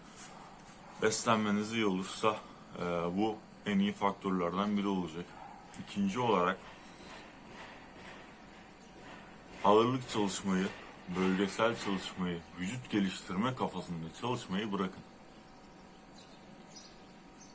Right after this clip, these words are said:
Bunu yaparsanız yavaşlayacaksınız.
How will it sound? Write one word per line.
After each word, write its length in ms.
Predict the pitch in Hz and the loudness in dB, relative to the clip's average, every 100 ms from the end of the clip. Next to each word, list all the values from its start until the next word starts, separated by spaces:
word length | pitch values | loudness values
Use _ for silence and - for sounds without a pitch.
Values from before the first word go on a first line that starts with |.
| - - - - - - - - | -18 -16 -14 -14 -16 -18 -10 0
Bunu 180 | 113 131 | 2 4
yaparsanız 920 | 120 98 104 113 - 123 123 123 - - - - | 4 4 0 -4 -2 -2 -2 -2 -10 -16 -16 -6
yavaşlayacaksınız. 1120 | 90 92 95 - 98 92 104 - 98 95 - | 0 2 2 -2 -4 -4 -4 -4 -2 -2 -2